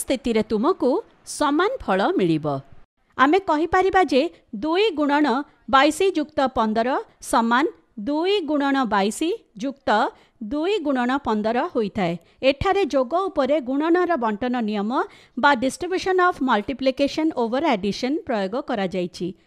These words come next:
ପରିମେୟ ସଂଖ୍ୟାଗୁଡ଼ିକ ପରିପ୍ରେକ୍ଷୀରେ ଯୋଗ ଏବଂ ବିୟୋଗ ଉପରେ ଗୁଣନର ବଣ୍ଟନର ନିୟମ। ଆସ,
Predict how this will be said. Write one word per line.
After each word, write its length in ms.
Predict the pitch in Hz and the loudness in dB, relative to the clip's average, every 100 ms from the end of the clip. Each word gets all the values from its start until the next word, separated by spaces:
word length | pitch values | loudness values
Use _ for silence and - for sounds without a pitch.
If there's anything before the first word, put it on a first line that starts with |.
| _ _ _ _ _ _ _ _ _ 277 | _ _ _ _ _ _ _ _ _ 2
ପରିମେୟ 420 | 269 330 359 427 415 | 4 6 6 4 2
ସଂଖ୍ୟାଗୁଡ଼ିକ 580 | 370 339 370 359 349 349 339 | 2 2 0 2 0 0 0
ପରିପ୍ରେକ୍ଷୀରେ 640 | 262 269 269 247 302 277 339 339 _ | 0 0 -2 -2 0 2 0 -2 _
ଯୋଗ 280 | 175 277 269 349 392 | -2 0 2 2 2
ଏବଂ 160 | 311 302 | 2 0
ବିୟୋଗ 340 | 208 240 269 285 339 | 2 2 2 4 0
ଉପରେ 260 | 330 339 202 190 - | 2 2 2 -2 -6
ଗୁଣନର 460 | 202 302 339 330 339 | -2 2 4 4 4
ବଣ୍ଟନର 540 | 302 220 190 202 202 202 | 4 2 2 0 0 2
ନିୟମ। 300 | 339 254 185 175 160 - | 4 4 2 0 -4 0
ଆସ, 240 | 220 233 | 4 4